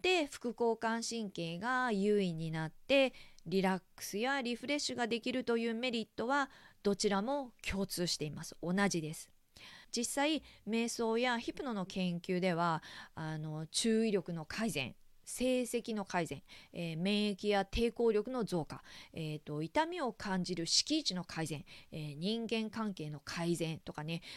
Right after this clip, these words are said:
あの、もう本当に様々な研究結果が出ているんですよね。で、あの、ガーテン氏曰く、瞑想の研究だけでも一万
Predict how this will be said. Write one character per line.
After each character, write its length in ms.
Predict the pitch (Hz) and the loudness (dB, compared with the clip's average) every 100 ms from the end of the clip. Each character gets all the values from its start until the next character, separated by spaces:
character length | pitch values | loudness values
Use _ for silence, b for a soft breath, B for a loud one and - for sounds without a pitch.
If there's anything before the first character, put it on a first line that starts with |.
| B | B
あ 100 | 160 | -6
の、 400 | 160 151 147 143 117 | -4 -4 -4 -6 -4
も 200 | 196 233 | 0 0
う 20 | |
本 240 | - 349 349 | 0 -4 -2
当 80 | |
に 160 | 330 320 | -4 -4
様 300 | 277 285 370 | -4 -4 -2
々 220 | 508 415 208 | 0 0 0
な 140 | 185 | -2
研 220 | - 196 | -2 -2
究 140 | 196 208 | -2 -4
結 220 | 202 - | -4 -6
果 80 | 156 | -8
が 140 | 151 | -4
出 120 | 262 | -2
て 240 | 269 160 - | 0 -2 -4
い 80 | - | -10
る 140 | 156 151 | -8 -8
ん 80 | |
で 100 | 143 | -10
す 80 | 147 | -10
よ 120 | 156 | -8
ね。 180 | 160 185 - B B B B | -2 -2 -2 B B B B
で、 200 | - 269 - | 0 2 2
あ 100 | 190 | 2
の、 140 | 190 - | 0 2
ガ 120 | 302 | 2
ー 160 | 587 587 | 2 0
テ 80 | |
ン 80 | 226 | -2
氏 140 | 196 - | -2 0
曰 240 | 208 185 | 0 0
く、 280 | 165 190 180 | 0 2 2
瞑 300 | 151 185 302 359 | 2 -2 -2 -2
想 180 | 359 | -4
の 100 | 349 | -4
研 220 | 339 320 320 | -4 -6 -4
究 220 | 294 285 | -2 0
だ 180 | 214 220 | 2 2
け 160 | - | 2
で 140 | 370 294 | 2 0
も 180 | 247 220 | -2 -2
一 340 | - 277 - 311 | -2 2 2 2
万 300 | 320 320 | 0 0